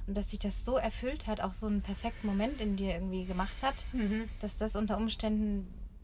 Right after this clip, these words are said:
Speaker 1: eine wichtigere Erfahrung
Speaker 2: Lehre,
Speaker 1: ist,
Speaker 2: ja.
Speaker 1: als Lehre ist, als jetzt, "Hi, hier bin ich auf dem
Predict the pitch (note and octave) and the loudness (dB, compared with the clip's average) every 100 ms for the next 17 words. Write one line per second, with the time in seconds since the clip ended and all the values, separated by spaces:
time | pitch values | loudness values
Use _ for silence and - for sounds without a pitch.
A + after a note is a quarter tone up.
0 | - G#3+ G#3 B3+ - A3 A3 G#3+ G3+ G3+ | 0 2 2 0 0 2 4 6 6 4
1 | - - - - - - G3+ - A3+ F3+ | -2 -8 -8 -8 -10 -2 2 10 10 10
2 | C#3+ G3 B3 - G3 G#3+ G3 G#3 A#3+ A#3+ | 6 4 2 6 8 8 6 4 4 4
3 | G#3 A3+ - G3+ G#3+ G3 - - - - | 2 2 4 2 4 -2 -2 -4 -6 -4
4 | - G#3+ G#3+ F#3+ A3 G#3+ - F#3 G3+ F#3 | 2 4 4 6 6 6 4 4 4 0